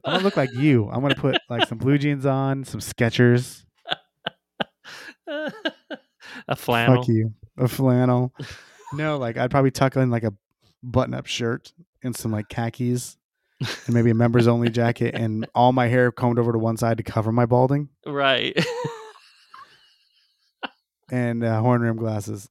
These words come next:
Speaker 1: Hopefully I can go bald by then a little bit.
Speaker 2: Oh, shit.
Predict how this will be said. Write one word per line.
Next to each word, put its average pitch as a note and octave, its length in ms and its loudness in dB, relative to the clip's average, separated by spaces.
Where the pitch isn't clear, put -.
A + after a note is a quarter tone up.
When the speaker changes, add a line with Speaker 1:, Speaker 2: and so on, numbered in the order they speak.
Speaker 1:
Hopefully D3 240 2
I E3+ 60 2
can C3 160 -2
go A#2+ 140 4
bald A#2+ 260 0
by A2+ 140 -4
then A2 140 -6
a A2 80 -8
little G#2+ 140 -4
bit. A2+ 180 -8
Speaker 2:
Oh, C#3+ 600 0
shit. C#3 420 -12